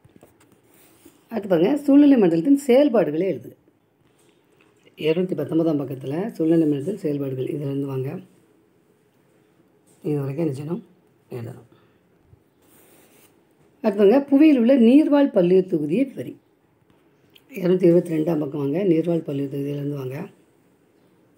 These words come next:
இதுலேருந்து வாங்க.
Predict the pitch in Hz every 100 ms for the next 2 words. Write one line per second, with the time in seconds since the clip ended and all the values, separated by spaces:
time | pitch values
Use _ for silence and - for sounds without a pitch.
0 | _ _ _ _ _ _ _ _ _ _
1 | _ _ _ _ _ _ _ _ _ _
2 | _ _ _ _ _ _ _ _ _ -
3 | 143 143 135 143 135